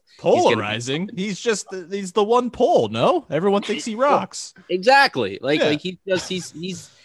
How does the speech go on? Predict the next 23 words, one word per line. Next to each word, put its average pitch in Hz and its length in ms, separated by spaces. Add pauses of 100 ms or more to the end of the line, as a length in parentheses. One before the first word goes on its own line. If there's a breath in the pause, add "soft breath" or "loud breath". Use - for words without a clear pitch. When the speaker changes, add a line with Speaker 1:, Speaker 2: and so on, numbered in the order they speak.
(140 soft breath)
Speaker 1:
he's 175 180
the 180 100
guy 139 440 (260)
in 120 200
Toronto 104 480
in, 107 180
in, 117 220
in, 98 300
for 131 180
the 120 80
Raptors. 107 460
So, 113 300 (300 soft breath)
you 170 80
know, 143 100
there's 139 300
that. 120 460 (160)
But 151 340 (1000)
if - 160
you're 143 100
just 160 280
looking 143 360
at 123 220
performance-based, 131 1120